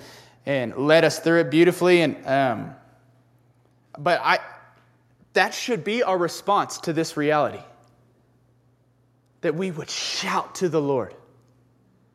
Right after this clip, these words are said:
I love songs. I was telling Sarah about this, and she was just kinda asking, um, about the song, but I, I realized something about myself. I love worship songs that command a response. I love it.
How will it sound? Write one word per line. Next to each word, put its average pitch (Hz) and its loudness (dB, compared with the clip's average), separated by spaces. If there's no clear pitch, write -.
I 226 4
love 214 0
songs. 208 0
I 202 6
was 196 -2
telling 233 -6
Sarah 202 2
about 175 4
this, 170 -2
and 160 -4
she 175 -2
was 175 -4
just 180 -6
kinda 190 0
asking, 139 0
um, 123 -4
about 160 2
the 151 -8
song, 170 -4
but 156 0
I, 151 2
I 151 4
realized 180 4
something 180 -2
about 165 2
myself. 160 0
I 190 4
love 180 2
worship 151 -2
songs 175 -6
that 151 -6
command 143 -4
a 120 -4
response. - -16
I 131 -12
love 143 -6
it. - -18